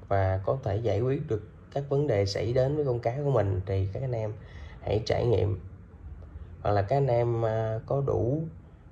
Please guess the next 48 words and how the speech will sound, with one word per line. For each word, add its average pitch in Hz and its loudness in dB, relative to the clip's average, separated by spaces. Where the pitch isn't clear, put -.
cái 69 0
độ 104 2
siêng, 139 4
có 151 -4
đủ 101 0
thời 107 2
gian 123 4
để 127 4
mà 107 2
chu 131 0
đích 170 -4
chà 104 6
hồ 101 4
tối 143 2
ngày 107 2
á 123 4
thì 98 -6
chơi. 113 6
Hoặc - -4
là 98 0
các 123 -2
em 117 2
đủ 117 6
kiên 127 4
nhẫn, 117 4
đủ 123 0
thần 107 0
kinh 113 -2
thép 143 0
để 147 -2
mà, 104 -2
à, 107 0
chạy 104 -2
cùng 104 4
con 117 2
cá 135 0
chảy 127 0
mà 139 6
qua 127 0
một 110 -2
cái 143 -4
thời 104 2
gian 113 2
dài 104 4
nó 117 0
mới 135 -2
lên 117 4
màu. 98 4